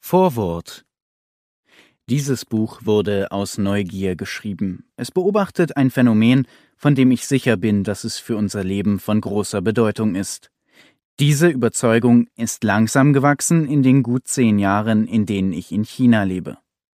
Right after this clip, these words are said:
Mit chinesischen Freunden und Bekannten habe ich Pekings erste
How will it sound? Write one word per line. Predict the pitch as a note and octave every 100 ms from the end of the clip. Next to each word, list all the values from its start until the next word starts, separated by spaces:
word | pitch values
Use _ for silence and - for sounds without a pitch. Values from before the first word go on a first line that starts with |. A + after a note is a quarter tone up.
| _ _ _ _ _ _ _ _
Mit | A2+ A2
chinesischen | - B2+ D#3+ F#3 - D3+
Freunden | - A#2+ A2+ C3
und | B2
Bekannten | A2+ - A#2+ A#2+ C#3+ B2
habe | A2+ G2
ich | F#2+
Pekings | - B2 - A#2 -
erste | - A2 -